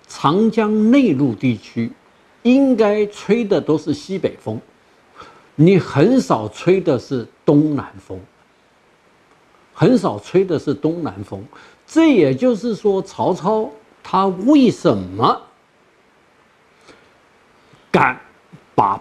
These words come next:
部队通通放在赤壁的原因，因为他不相信可以火烧，可以火烧战船，就是火烧赤壁，而不是吹东风。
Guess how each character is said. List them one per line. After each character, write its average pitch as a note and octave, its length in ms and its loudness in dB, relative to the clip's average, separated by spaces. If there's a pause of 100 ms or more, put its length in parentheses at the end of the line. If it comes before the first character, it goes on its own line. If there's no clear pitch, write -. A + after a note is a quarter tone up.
部 G#3 220 2
队 G3 260 2 (360)
通 A3 340 0
通 F#3+ 260 -2
放 E3 320 -2
在 B2 220 0
赤 - 380 -4
壁 C3 240 -4
的 G#2 200 -12
原 G#2 160 -6
因， A#2+ 280 0 (340)
因 G#3+ 180 6
为 G#3 160 4 (120)
他 - 120 -6
不 - 140 0
相 G3+ 260 -2
信 G3+ 200 -6 (180)
可 - 140 -2
以 D3 80 4
火 G2+ 260 -4
烧， C#3+ 260 -2 (540)
可 G#3+ 240 4
以 G#3+ 240 4
火 A#2 320 -4
烧 F3 240 0
战 D#3+ 260 -2
船， G2+ 300 -10
就 D#3 100 -2
是 C#3 120 -4
火 - 280 -12
烧 C#3 240 -4
赤 D3 280 -10
壁， D#3+ 220 -2 (1200)
而 E3+ 260 4 (560)
不 F3 280 4
是 G3+ 300 0
吹 C#3+ 300 2
东 C3+ 300 0
风。 B2+ 220 -2